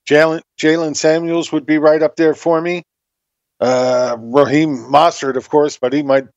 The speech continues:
probably be owned by now. But if not, def-, definitely him. I think both Kansas City receivers at this point, Demarcus Robinson and Mecole Hardman, if he's still out there, uh, should definitely be owned.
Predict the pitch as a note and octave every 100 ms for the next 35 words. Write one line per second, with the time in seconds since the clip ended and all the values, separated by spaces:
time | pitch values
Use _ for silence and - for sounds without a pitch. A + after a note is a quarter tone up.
0 | - C#3+ C3+ B2+ A#2+ C3+ D3+ C3 B2+ C3
1 | C#3 D#3 C#3 C#3+ C#3+ C#3 D3 - E3+ D#3+
2 | D3 B2 D#3+ G3 _ _ - - D3 D#3+
3 | D3 - D#3+ F#3 - D#3+ D#3 C3+ - E3+
4 | D#3 C#3 C3 D3+ C#3+ C3 B2 D3+ C#3 -
5 | D#3 D3+ - - - C3 C#3+ A#2 A#2+ D3
6 | C#3+ C#3 C3 D3 C#3 B2 C#3 C3 A#2+ C3+
7 | C#3 A#2+ C#3+ D3 E3 D#3+ D#3 D3 - D#3+
8 | D#3 D#3 E3 E3 _ _ - - - B2+
9 | A#2+ C3+ B2 C#3+ C#3+ C3+ B2 C3+ C#3+ D3